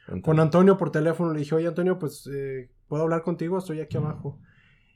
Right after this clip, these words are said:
Speaker 2: Ya luego ahora me ha comentado él que cuando recibió esa llamada dijo, "Sí, ya valió, ya valió".
Speaker 1: <laughs> Ya sabía.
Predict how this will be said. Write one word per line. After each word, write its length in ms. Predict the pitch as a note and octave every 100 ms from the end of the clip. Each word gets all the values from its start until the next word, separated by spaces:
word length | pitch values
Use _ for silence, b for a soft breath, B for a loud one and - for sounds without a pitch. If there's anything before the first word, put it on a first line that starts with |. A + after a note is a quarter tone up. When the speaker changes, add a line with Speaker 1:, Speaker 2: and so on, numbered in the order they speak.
| b -
Speaker 2:
Ya 180 | E3 F3
luego 240 | F#3 F3
ahora 160 | F3 F3
me 180 | E3+ D3+
ha 100 | C#3+
comentado 440 | E3 D3 C#3 D3
él 100 | D#3
que 320 | - E3 D#3
cuando 320 | - C#3+ D3
recibió 300 | C#3+ C#3 D3+
esa 120 | D#3 F3
llamada 240 | E3 D#3
dijo, 200 | C#3+ D3
"Sí, 200 | E3+ D#3+
ya 220 | C#3+ C3 C3
valió, 360 | C3+ C#3 C3
ya 200 | - D3
valió". 440 | - C#3+ F3+ - G#2
Speaker 1:
<laughs> 0 |
Ya 180 | F2+
sabía. 460 | G2 B2 A2+ G2+